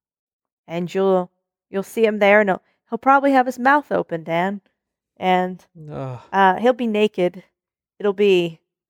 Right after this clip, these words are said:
Speaker 1: it'll be horrible to watch, but at the same time, you'll know that you're, it's like watching a, a, a wilderness special. You're, you're seeing something disgusting but beautiful,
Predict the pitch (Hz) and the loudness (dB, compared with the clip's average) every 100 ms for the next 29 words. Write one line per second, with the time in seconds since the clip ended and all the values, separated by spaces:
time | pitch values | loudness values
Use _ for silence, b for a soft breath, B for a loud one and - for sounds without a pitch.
0 | _ _ _ _ _ _ - 233 226 220 | _ _ _ _ _ _ -4 -2 0 2
1 | 254 262 220 220 - 208 220 208 - 208 | 4 4 2 -2 -2 -2 2 2 0 -12
2 | 220 220 - 302 330 302 269 240 240 254 | -12 -14 -6 -4 -4 -10 -10 -10 -8 -10
3 | 240 254 269 262 - 226 214 214 _ _ | -10 -8 -8 -8 -4 -2 -2 -6 _ _
4 | _ _ _ _ 349 - 320 320 302 285 | _ _ _ _ -10 -2 -2 2 0 0
5 | 269 240 202 180 - 196 _ _ - 208 | -6 -2 0 0 -4 -8 _ _ -2 2
6 | 233 320 330 175 - - 160 160 175 190 | 2 2 0 -4 -6 -4 -4 -4 -8 -4
7 | 214 - 262 - 302 302 - 254 - 226 | -4 -2 -6 -6 -6 -6 -8 -8 -4 -4
8 | 220 208 240 - 277 254 - 233 220 226 | -4 -6 -8 -2 0 0 -2 -4 -4 -4
9 | 226 214 202 170 170 | 0 0 -2 -8 -8